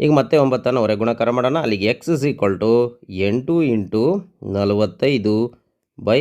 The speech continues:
ಒಂಬತ್ತು. ಈಗ ಒಂಬತ್ತರಿಂದ ನಲವತ್ತೈದನ್ನು ಭಾಗಿಸ್ಬಿಡೋಣ. ನೋಡಿ ಈ ಕಡೆ ಮಾಡೋಣ. ಒಂಬತ್ತು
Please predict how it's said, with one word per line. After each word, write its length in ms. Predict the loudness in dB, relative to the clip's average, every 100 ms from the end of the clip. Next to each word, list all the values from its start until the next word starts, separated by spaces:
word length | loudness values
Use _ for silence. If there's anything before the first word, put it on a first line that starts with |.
| -2 -6
ಒಂಬತ್ತು. 460 | -4 -2 -4 -10 -20 _ _ _ _ _ _ _ _ -4
ಈಗ 140 | 0
ಒಂಬತ್ತರಿಂದ 680 | 0 2 2 0 0 -2 -2 -4 -4
ನಲವತ್ತೈದನ್ನು 920 | -4 -2 -2 -2 -2 -2 -2 -2 0
ಭಾಗಿಸ್ಬಿಡೋಣ. 560 | 0 0 -2 -4 -2 0 -2 -10 _ _ _ _ _ _ _ _ _ _ _ _ _ _ _ _ _ _ _ _ _ _ -2
ನೋಡಿ 160 | 0 2
ಈ 140 | 0
ಕಡೆ 180 | 2 4
ಮಾಡೋಣ. 260 | 4 2 0
ಒಂಬತ್ತು 600 | 0 -2 0 0 -2